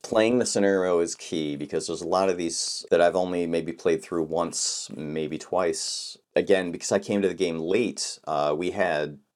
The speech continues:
I don't know, five full complete campaigns, I think, when we started playing.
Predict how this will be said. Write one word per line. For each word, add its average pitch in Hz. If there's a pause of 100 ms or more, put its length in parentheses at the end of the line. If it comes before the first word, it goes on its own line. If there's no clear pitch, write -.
(180)
I 82
don't 85
know, 78
five 87
full 101
complete 92
campaigns, 82
I -
think, 104
when 92
we 95
started 92
playing. 98